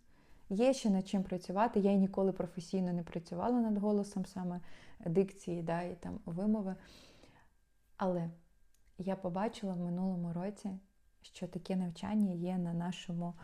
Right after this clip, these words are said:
е, відомому телеканалі "Один плюс один". І це навчання називається не, не телеведуча там, чи ведуча. Мені... я була трошечки в цих сферах дотичною. Актор дубляжу.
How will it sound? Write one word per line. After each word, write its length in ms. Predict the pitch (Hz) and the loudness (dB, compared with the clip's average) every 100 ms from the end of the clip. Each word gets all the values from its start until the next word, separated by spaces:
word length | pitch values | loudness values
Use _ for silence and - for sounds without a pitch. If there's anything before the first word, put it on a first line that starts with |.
| - - - - 190 | -18 -18 -20 -10 -4
е, 380 | 170 165 165 - | 0 0 -2 0
відомому 580 | 180 175 175 170 165 165 | 2 2 2 2 2 0
телеканалі 680 | 175 170 170 170 202 240 | -2 -2 -2 -2 0 2
"Один 280 | 180 165 180 | 2 0 -2
плюс 300 | - 170 - | -4 -8 -6
один". 260 | 165 165 165 - - - - - - - - - - | -4 -4 -6 -12 -20 -20 -20 -20 -20 -20 -20 -10 2
І 180 | 202 185 | 4 4
це 140 | 190 | 2
навчання 420 | 185 170 202 208 | 0 0 2 4
називається 640 | 196 185 180 180 185 180 | 4 0 -4 -2 -2 -2
не, 180 | 180 180 | -2 0
не 160 | 208 196 | 2 2
телеведуча 800 | 240 311 247 190 175 226 233 - | 4 4 4 4 4 2 2 -6
там, 200 | 175 170 | -6 -6
чи 140 | 185 | -4
ведуча. 360 | 180 202 220 175 | 0 0 0 0
Мені... 320 | 180 190 190 - - - | 2 2 -2 -12 -12 4
я 140 | 233 | 4
була 440 | 202 208 214 190 170 | 4 6 6 8 4
трошечки 540 | 170 180 165 - 175 | 0 -4 -6 -10 -12
в 40 | |
цих 200 | 165 165 | -8 -8
сферах 380 | - - 359 208 | -4 0 2 0
дотичною. 580 | 180 170 185 180 180 175 - - - - - | -2 -4 -4 -4 -8 -10 -14 -20 -20 -16 -8
Актор 440 | 196 - 226 233 | -6 0 2 2
дубляжу. 580 | 196 180 180 175 175 170 | 0 0 0 -2 -4 -6